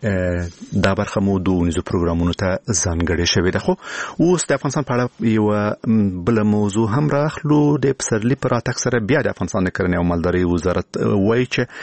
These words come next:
په ټول هیواد کې په پام کې لري چې شل میلیونه نوي نیالګي کېنوي. خو د دغو نویو نیالګیو د کېنولو، اه، ترڅنګ دا هم پکار ده چې ساتنې ته تدابیر ونیول شي. تفصیل د خان محمد سین په راپور کې.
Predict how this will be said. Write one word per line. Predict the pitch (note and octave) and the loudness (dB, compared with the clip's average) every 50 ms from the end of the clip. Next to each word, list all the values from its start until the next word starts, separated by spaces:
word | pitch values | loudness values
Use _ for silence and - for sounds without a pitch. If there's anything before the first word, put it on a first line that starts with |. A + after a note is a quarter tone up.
| - - - - - | -12 -12 -10 -6 -4
په | A#2+ | -2
ټول | - - D#3 D3 B2 | 0 2 2 2 2
هیواد | A#2 C3+ C3+ B2+ C3 C3 C3 | 2 2 2 2 2 0 -2
کې | - - - - B2+ B2+ B2+ B2+ C3 C3 C3 C3 B2 A2+ - | -4 -8 -4 0 2 2 4 4 4 2 2 0 -2 -2 -4
په | B2 | -4
پام | - - B2+ B2+ | -2 -2 -2 -2
کې | B2 - - | 0 0 0
لري | A#2 A#2 A#2 A#2 | 2 2 2 2
چې | A2+ - - A#2+ G#2+ | 0 0 -2 -2 -2
شل | - - - D#3 A#2+ | 0 0 0 0 2
میلیونه | G2 F#2+ F#2 F2 F2 F2+ F2 F2 E2+ | 2 0 0 0 2 2 2 2 2
نوي | E2+ G2+ A2+ G#2+ F#2 E2+ | 2 2 2 2 2 2
نیالګي | E2 E2 E2 E2+ D#2+ D#2+ E2+ - - | 0 0 0 -2 -2 -2 -4 -4 -4
کېنوي. | - - E2+ E2 E2+ F2 F2+ F#2 | -2 0 2 2 2 2 2 0
خو | - - - C3+ - - - - - - - - - - - | 0 -2 -2 -4 -4 -8 -16 -14 -12 -12 -12 -12 -12 -6 -4
د | - | -2
دغو | - F3 C#3+ D3 C#3+ C#3+ | 0 2 2 2 2 4
نویو | C#3 C#3 D3 C#3+ C#3 | 4 2 2 2 2
نیالګیو | C3+ C3 B2 A#2 A2 G#2 B2+ B2+ B2 | 2 2 2 0 0 2 2 2 2
د | A2+ A#2 A#2+ A#2 A2+ | 4 2 2 2 0
کېنولو، | A2 - - G2+ G2 G#2 A#2 A#2+ A#2+ A#2+ A#2+ A#2+ A#2+ A#2 - - - | 0 0 -2 0 0 0 2 2 2 2 2 2 2 0 -2 -2 -4
اه، | A2 G2+ - - | -4 -4 -4 -4
ترڅنګ | G#2+ G2 - - - - B2+ A#2 A2+ G#2 F#2+ F#2 | -4 -4 -4 -6 -4 -2 0 2 2 2 2 2
دا | F2+ G2 | 2 0
هم | F2+ G2 G2 F#2 | 0 -2 -2 -4
پکار | - - G2 - G2+ G2 F#2+ F#2 | -4 -6 -4 -2 -2 0 0 0
ده | F#2+ | -2
چې | - - G2 | -2 -2 -4
ساتنې | F#2 - - F2+ E2+ - - A2+ F#2+ | -4 -2 -4 -4 -2 0 0 0 0
ته | E2+ - F#2+ F2+ F2 F2 F2 F2 F2 F2 - | 0 0 0 0 2 2 2 0 0 0 -2
تدابیر | - F#2+ F2+ F#2+ G2+ A#2+ G#2 - | -2 -2 0 0 2 0 0 0
ونیول | D2+ D#2 D#2+ D#2+ D#2+ D#2+ F2 E2+ | -2 -4 -4 -6 -4 -4 -4 -4
شي. | - - A#2 | -2 -2 0
تفصیل | A2+ - C#3+ - - D#3+ | 0 0 -2 0 0 0
د | C#3+ | 0
خان | - - A#2 A2 | 0 -2 0 0
محمد | G#2 G2 G2 | 0 0 -2
سین | - - F2+ | -2 -4 -4
په | - - | -4 -6
راپور | F2 - - - - - | -6 -6 -6 -6 -8 -12
کې. | - - _ | -18 -20 _